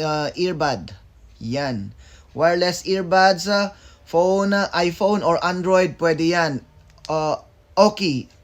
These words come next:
Oki, Aoki, Oki. Yung, ah, brand niya. Hindi ko alam. Ah, hindi ko mabuksan kasi bagong-bago po.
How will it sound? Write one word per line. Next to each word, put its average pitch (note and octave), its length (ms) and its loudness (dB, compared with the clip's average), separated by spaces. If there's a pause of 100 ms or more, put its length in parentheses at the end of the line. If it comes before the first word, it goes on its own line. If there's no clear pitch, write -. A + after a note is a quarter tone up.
(100)
Oki, E3+ 480 -4 (520)
Aoki, D#3 560 -4
Oki. B2+ 400 -6 (480)
Yung, C#3+ 320 -4
ah, C#3 80 -4
brand C#3 320 -4
niya. B2 240 -6
Hindi - 560 -20
ko - 160 -10
alam. A#2 240 -4 (640)
Ah, F3+ 480 2
hindi G3+ 240 0
ko A3+ 80 0
mabuksan F#3+ 560 -2
kasi E3 400 -2
bagong-bago D3+ 640 -2
po. A#2 240 -8